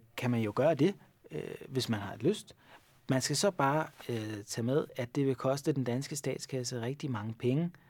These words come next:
Og, øh, det er jo aldrig nemt for politikere, fordi så skal de jo finde pengene et andet sted, eller de skal skære ned på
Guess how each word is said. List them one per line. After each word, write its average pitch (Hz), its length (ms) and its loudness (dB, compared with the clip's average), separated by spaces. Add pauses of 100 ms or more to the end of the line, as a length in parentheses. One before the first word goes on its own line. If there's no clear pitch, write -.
(440)
Og, 110 440 4
øh, 95 360 -4 (160)
det 160 100 4
er 160 40 4
jo 131 240 2 (180)
aldrig 151 280 2
nemt 135 260 2
for 143 140 -2
politikere, 131 680 0 (520)
fordi 123 180 -2
så 156 160 0
skal 139 220 0
de 135 60 0
jo 131 80 4
finde 123 300 2
pengene 139 320 4
et 117 80 0
andet 175 260 2
sted, 156 260 2 (440)
eller 139 200 4
de 131 160 -4
skal - 160 -6
skære 120 260 2
ned 107 200 -2 (440)
på 117 260 2